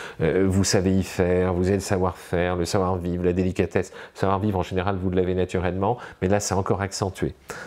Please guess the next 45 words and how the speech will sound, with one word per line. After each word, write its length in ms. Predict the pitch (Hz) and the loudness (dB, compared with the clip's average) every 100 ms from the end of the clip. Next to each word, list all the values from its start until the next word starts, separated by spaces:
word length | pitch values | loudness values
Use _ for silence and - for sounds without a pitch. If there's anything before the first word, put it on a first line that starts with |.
| - | -4
Très, 220 | - 156 | 0 2
très 160 | 147 139 | 2 2
belle 180 | 120 107 | 2 2
période, 320 | - 98 104 | 2 2 4
je 220 | 117 135 | 4 2
vous 240 | 98 107 107 | 2 2 2
ai 60 | |
dit, 260 | 101 113 143 - - - | 2 0 -2 -6 -16 -4
du 140 | 98 101 | 2 4
vingt-neuf 480 | 120 120 117 107 | 4 2 0 2
août 60 | 143 | 2
au 60 | 127 | 2
vingt-trois 340 | 104 98 - | 2 0 0
septembre. 500 | 95 92 - - - - - - - - | 0 -2 -4 -6 -6 -16 -16 -14 -8 -2
Ensuite, 380 | 98 - 147 127 - | 0 2 0 0 0
Vénus 380 | 104 123 127 | 2 4 2
devient 360 | 117 110 107 113 | 2 2 2 2
neutre 380 | 117 139 131 - | 4 2 0 -4
du 120 | 95 | -2
vingt-trois 300 | 95 98 104 | 0 0 0
septembre 400 | - 98 110 101 | 0 0 0 -2
au 20 | |
dix-sept 280 | 92 - 87 | -2 -2 0
octobre. 540 | 85 - 98 113 151 170 - - - - - | -2 0 2 2 0 -6 -12 -14 -14 -12 0
Et 320 | - 139 151 | 2 2 0
alors 220 | 92 87 | -4 -2
là, 320 | 104 135 - - _ _ _ - | 0 0 -4 -16 _ _ _ -2
on 120 | - | 0
reboucle 560 | - 175 160 170 - 123 | 2 2 4 2 2 2
encore 200 | 110 117 | 2 2
une 80 | |
fois 140 | 113 123 | 2 0
avec 100 | 107 | 2
une 140 | 107 | 0
influence 340 | 107 - 107 104 | 0 2 0 2
de 80 | |
Vénus. 500 | 98 101 104 131 147 - | 2 2 2 0 -2 -6
Je 120 | - | -2
vous 120 | 104 | 0
en 80 | 113 | 2
avais 140 | 110 110 | 2 2
parlé 260 | 110 117 | 2 2
en 80 | 110 | 2
début 280 | 110 110 110 | 2 4 4
d'année. 440 | 110 107 117 151 | 4 4 2 2